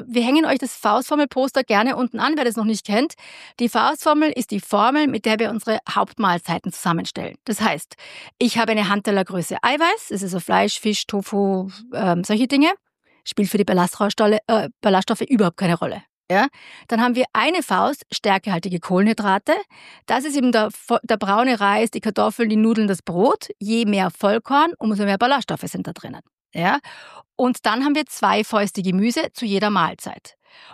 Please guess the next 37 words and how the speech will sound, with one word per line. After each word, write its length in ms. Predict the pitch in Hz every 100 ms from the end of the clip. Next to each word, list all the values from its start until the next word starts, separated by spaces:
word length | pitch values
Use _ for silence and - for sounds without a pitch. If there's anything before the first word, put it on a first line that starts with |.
| -
Und 100 | 247
ich 80 | 277
hab 60 |
mir 80 | 302
das 100 | 311
ausgerechnet, 640 | - 208 247 - 277 277 220
also 140 | 202
wenn 120 | 233
du 60 | 240
sagst, 340 | 240 247 - - -
hundert 340 | 269 254 247
Gramm 200 | - 220
Gemüse 460 | 214 254 311 269 233
haben 160 | 214
zwei, 380 | - 208 208 240
also 140 | 233 240
du 100 | 240
kommst 460 | - 277 320 - _
ungefähr, 480 | 277 339 277 208 208
wenn 100 | 226
du 100 | 240
alles 220 | 277 339
zusammenzählst 760 | - 277 220 208 185 190 214 -
und 80 | 240
dann 80 | 233
noch 120 | 240
eine 220 | 247 233
Handvoll 420 | 240 247 - 226
Nüsse 240 | 214 285 269
dazu 320 | 262 - 254
isst 280 | 262 247 240
und 80 | 226
als 240 | 208 -
Zwischenmahlzeit 560 | 294 277 254 226 214 208
ein 80 |
Stück 180 | 190 190
Obst, 360 | - 277 -